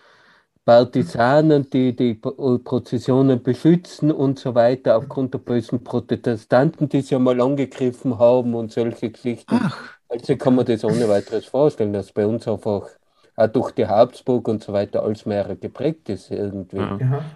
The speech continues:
Speaker 2: Und ich meine, ich glaube, gerade in Tirol, oder? Also du hast jetzt mehrmals schon Andreas Hofer erwähnt, dass halt zumindest ein Teil der Geschichte ja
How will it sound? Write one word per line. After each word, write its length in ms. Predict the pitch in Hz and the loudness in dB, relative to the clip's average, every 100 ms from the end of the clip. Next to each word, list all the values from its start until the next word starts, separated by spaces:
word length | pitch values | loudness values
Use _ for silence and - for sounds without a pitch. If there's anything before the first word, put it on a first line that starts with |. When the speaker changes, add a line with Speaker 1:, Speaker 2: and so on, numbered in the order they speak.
| - | -6
Speaker 2:
Und 100 | 110 | -2
ich 40 | 107 | 0
meine, 140 | 101 | 0
ich 60 | 101 | 2
glaube, 320 | 92 92 101 | 2 2 0
gerade 340 | - 92 104 | 0 0 2
in 120 | 120 - | -2 -4
Tirol, 480 | 98 80 107 147 | -6 -2 2 2
oder? 200 | 98 120 | 2 2
Also 240 | 123 104 104 | 0 0 -4
du 140 | 101 | -2
hast 120 | 95 | -4
jetzt 160 | 98 - | -4 -2
mehrmals 320 | 95 127 113 | 2 2 2
schon 140 | 110 101 | 0 -2
Andreas 380 | 95 101 90 | -2 -2 -2
Hofer 260 | 110 110 101 | -4 -2 0
erwähnt, 320 | 90 90 85 - | 0 -2 -4 -6
dass 160 | 87 | -4
halt 220 | 95 85 - _ _ _ - | -2 -2 -6 _ _ _ -4
zumindest 480 | 127 139 123 - - | 4 6 6 2 -2
ein 280 | 110 180 | 2 4
Teil 180 | 135 101 | 4 2
der 120 | 95 | 2
Geschichte 540 | 92 - 110 - 123 117 | -4 -6 -10 -6 -2 0
ja 300 | 104 95 | 2 0